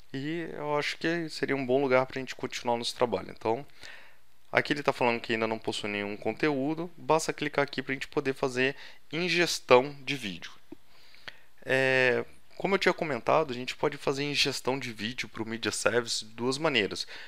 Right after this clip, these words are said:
Ou eu vou fazer o upload, na verdade de três maneiras até.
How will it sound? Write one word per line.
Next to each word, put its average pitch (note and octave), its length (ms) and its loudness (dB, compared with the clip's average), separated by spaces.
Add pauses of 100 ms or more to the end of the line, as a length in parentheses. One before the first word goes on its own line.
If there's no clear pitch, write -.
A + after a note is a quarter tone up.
(120)
Ou F3 140 6
eu G3+ 100 6
vou C#3+ 160 6
fazer B2+ 280 4
o B2 80 6
upload, A#2 600 0
na C3 80 2
verdade B2 380 0
de D#3 40 -8
três G3 420 -2
maneiras G#2 460 4
até. F2 240 -4